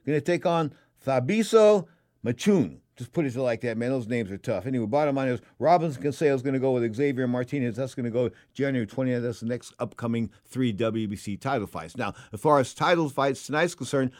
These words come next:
there's a W B O event gonna take place on E S P N. Of course, Joe Smith in the main event against Steph Geffard. Geffard's, uh, has, supposedly, Geffard is an opponent. Geffard has two chances: Slim and none,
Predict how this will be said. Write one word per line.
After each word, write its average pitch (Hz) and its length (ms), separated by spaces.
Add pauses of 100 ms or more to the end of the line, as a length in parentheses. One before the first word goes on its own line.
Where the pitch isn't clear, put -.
(140)
there's 104 160
a - 20
W 123 320
B 120 220
O 113 100
event 104 300
gonna 104 160
take - 240
place 120 300
on 101 640
E 117 120
S 101 120
P 120 160
N. 123 80
Of 104 60
course, 104 200
Joe 107 220
Smith 123 340 (300)
in 104 160
the 104 80
main 110 180
event 104 180
against 104 200
Steph 95 320
Geffard. 135 500 (240)
Geffard's, 117 560
uh, 95 200
has, 98 300 (460)
supposedly, 160 500 (260)
Geffard 180 400
is 123 100
an 120 80
opponent. 107 440 (380)
Geffard 160 380
has 123 180
two 170 180
chances: 107 440
Slim 160 260
and 147 100
none, 127 220